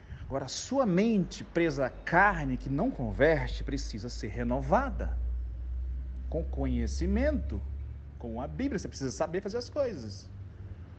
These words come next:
Quem te ensinou a andar, querido? Você vai dizer, "Ninguém." Todo mundo ao seu redor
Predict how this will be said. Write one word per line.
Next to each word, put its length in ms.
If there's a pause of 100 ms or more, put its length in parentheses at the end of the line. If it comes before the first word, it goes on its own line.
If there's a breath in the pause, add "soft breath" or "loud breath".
(300)
Quem 200
te 100
ensinou 340
a 60
andar, 480
querido? 340 (1400)
Você 60
vai 100
dizer, 180
"Ninguém." 460 (140)
Todo 240
mundo 180
ao 60
seu 120
redor 280